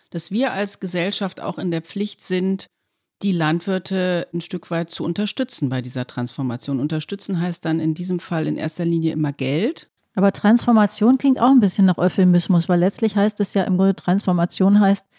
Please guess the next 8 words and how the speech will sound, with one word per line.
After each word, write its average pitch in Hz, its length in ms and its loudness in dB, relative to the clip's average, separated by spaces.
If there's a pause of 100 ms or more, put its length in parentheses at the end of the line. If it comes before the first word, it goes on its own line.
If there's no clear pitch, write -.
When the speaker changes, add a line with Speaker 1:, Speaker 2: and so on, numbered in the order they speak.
(240)
Speaker 2:
äh, 185 160 4
löst 196 280 4
euch 190 200 0
bitte 185 420 2 (240)
sozialverträglich 185 960 0
selbst 190 380 2
auf, 147 260 2
oder? 208 260 2